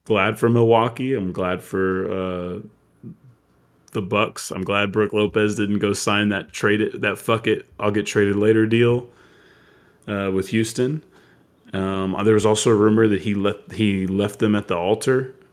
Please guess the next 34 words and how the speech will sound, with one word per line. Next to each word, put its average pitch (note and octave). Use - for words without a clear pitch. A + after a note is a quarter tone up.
uh, G#2
to A2
some B2
extent. C3
So F2+
we'll F2+
see -
how F#2+
that F#2+
actually F#2+
worked. F#2+
Um, F#2
but -
yeah, B2
there's G#2+
not C3
much C3
to G#2+
touch A2+
on G#2
that G2+
unless F#2
you G2+
guys F2+
are F2+
sad F#2+
that F2
Brook F#2+
Lopez F2
isn't E2+
a E2+
Maverick F2
or E2+
Spur. D#2+